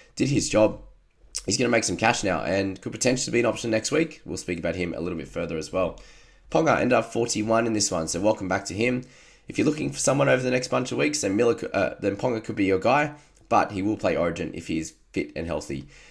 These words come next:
You saw the ability he has to, to really open this game up, and he did that at certain times for sure. Ponga there, okay, thirty-four for him he ended up. I swear he got more tackle breaks than the five, but I'm not sure. It looked like maybe he was just close to getting a bunch of them at the end. I don't know.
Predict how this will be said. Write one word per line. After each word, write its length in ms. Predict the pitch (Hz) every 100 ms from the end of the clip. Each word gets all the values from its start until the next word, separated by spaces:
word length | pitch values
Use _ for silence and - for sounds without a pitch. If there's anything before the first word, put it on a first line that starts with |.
| -
You 80 | -
saw 180 | 123 104
the 140 | 92
ability 460 | 78 90 92 87 76
he 220 | 92 87
has 300 | 87 82 -
to, 180 | - 69 - - -
to 100 | -
really 200 | 98 92
open 240 | 95 90 90
this 120 | 85
game 240 | 85 87
up, 340 | 110 - - - - _ _ -
and 100 | -
he 60 | 90
did 160 | 82 85
that 120 | 82
at 60 | 69
certain 260 | - 69
times 320 | 71 82 80
for 60 | 85
sure. 320 | - 80 78 - - - - _ _ -
Ponga 220 | 147 147
there, 260 | 113 85 - -
okay, 260 | - 98 85
thirty-four 840 | - 127 107 - - - 131 151
for 100 | 151
him 160 | 151 139
he 60 |
ended 200 | 139 139
up. 340 | 131 123 - _ -
I 40 |
swear 160 | - 151
he 60 |
got 100 | 156
more 140 | 123 113
tackle 240 | - 95
breaks 240 | 90 85 -
than 120 | 82
the 60 |
five, 400 | 82 78 76 71
but 300 | - 69 - _ _ - - _
I'm 100 | 85
not 100 | 80
sure. 180 | - - - _ - -
It 140 | 87
looked 180 | 87 -
like 140 | 87
maybe 280 | 85 90 85
he 40 |
was 100 | 85
just 160 | 82 -
close 420 | - 95 - -
to 200 | - -
getting 240 | 87 95 90
a 60 |
bunch 260 | 87 98 -
of 40 |
them 120 | 117
at 80 | 110
the 100 | 104
end. 260 | 110 123 -
I 60 | -
don't 80 | 76
know. 160 | 67